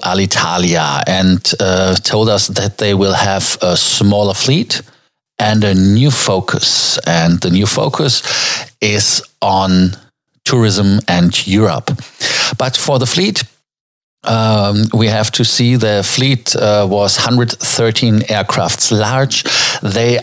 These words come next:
are selling couple of aircrafts. They want to keep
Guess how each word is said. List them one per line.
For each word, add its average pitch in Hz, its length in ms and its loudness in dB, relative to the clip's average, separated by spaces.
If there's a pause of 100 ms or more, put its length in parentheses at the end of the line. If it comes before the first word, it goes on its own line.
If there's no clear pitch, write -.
are 104 500 0 (540)
selling 127 720 2 (280)
couple 110 300 0
of 107 140 0
aircrafts. 107 760 -2
They 101 140 0
want 107 220 2
to 110 80 0 (100)
keep 131 340 0